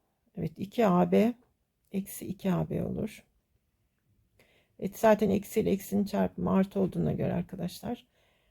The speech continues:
dört B karenin işareti de bakın artı olur. Dört B kare. Evet, artı dört B kare. Şimdi benzer terimleri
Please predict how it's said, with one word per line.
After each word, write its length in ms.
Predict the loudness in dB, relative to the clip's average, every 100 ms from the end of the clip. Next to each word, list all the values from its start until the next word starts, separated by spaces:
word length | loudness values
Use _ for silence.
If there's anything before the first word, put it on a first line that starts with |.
| _ -6 0
dört 300 | 2 0 -6
B 140 | -2
karenin 320 | 0 2 0
işareti 440 | -2 -2 -4 -4 -8
de 100 | -8
bakın 260 | -8 -4
artı 340 | 0 0 0 -4
olur. 200 | -4 -4
Dört 440 | -2 -2 -2 -14 _ _ _ _ _ _ _ _ _ _ _ _ _ _ _ _ _ _ _ _ _ _ _ _ _ _ _ _ _ _ _ _
B 220 | -8 -8 -8
kare. 320 | -10 -12 -14 _ _
Evet, 280 | -10 -8 -8
artı 280 | -8 -8 -10 -10
dört 260 | -8 -8
B 40 | -16
kare. 340 | -10 -4 -4 -6 _ _ _ _ _ _ _ _ _ _ _ _
Şimdi 260 | -12 -2 4
benzer 460 | 6 6 6 4 2
terimleri 560 | 2 4 6 6 2